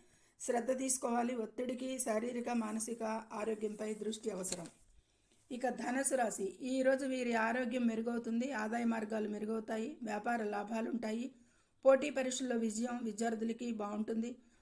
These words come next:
వాహనం నడిపేటప్పుడు జాగ్రత్త, ప్రమాద సూచనలు ఉన్నాయి. మిగతా విషయాలలో జాగ్రత్తలు అవసరం. మకరం. ఈరోజు పర్లేదు, వీరికి బాగానే ఉంటుంది, కాకపోతే ఆర్థికంగా ఖర్చులు బాగా సూచిస్తున్నాయి. కుంభం.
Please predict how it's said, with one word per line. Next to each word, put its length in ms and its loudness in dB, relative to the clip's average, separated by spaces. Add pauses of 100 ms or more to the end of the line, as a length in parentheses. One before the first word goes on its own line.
వాహనం 440 2
నడిపేటప్పుడు 640 -2
జాగ్రత్త, 680 -2
ప్రమాద 340 -2
సూచనలు 500 -6
ఉన్నాయి. 440 -4
మిగతా 320 0
విషయాలలో 640 -2
జాగ్రత్తలు 720 -6 (280)
అవసరం. 480 -6 (580)
మకరం. 400 4
ఈరోజు 360 2
పర్లేదు, 420 0
వీరికి 260 -2
బాగానే 340 0
ఉంటుంది, 420 0
కాకపోతే 600 -4 (140)
ఆర్థికంగా 760 -2 (100)
ఖర్చులు 320 -2
బాగా 280 -4
సూచిస్తున్నాయి. 800 -4 (420)
కుంభం. 540 2